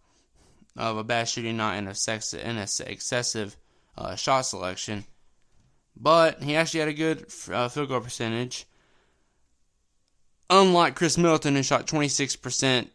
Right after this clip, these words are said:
from the field yesterday, he's had his struggles throughout the entire playoffs. If I'm the Bucks, I honestly, um, I honestly consider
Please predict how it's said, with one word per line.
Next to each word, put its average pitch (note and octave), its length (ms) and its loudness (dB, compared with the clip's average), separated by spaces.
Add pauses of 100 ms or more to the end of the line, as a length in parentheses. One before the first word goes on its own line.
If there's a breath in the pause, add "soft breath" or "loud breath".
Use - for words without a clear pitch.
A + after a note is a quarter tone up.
from C3+ 220 0
the A#2 60 0
field A2+ 260 0
yesterday, A2+ 380 -2
he's A2 120 -2
had C3+ 140 0
his A#2+ 80 -2
struggles B2 320 -2
throughout A#2 240 -2
the A2+ 80 -2
entire C#3 380 0
playoffs. C3 680 0 (720 soft breath)
If C3 160 -6
I'm C3 200 6
the B2 80 0
Bucks, C3 520 0
I B2 240 -2
honestly, B2 880 -4 (1400)
um, A2 540 -4 (380)
I B2+ 140 -4
honestly C3+ 560 0
consider A#2+ 680 -4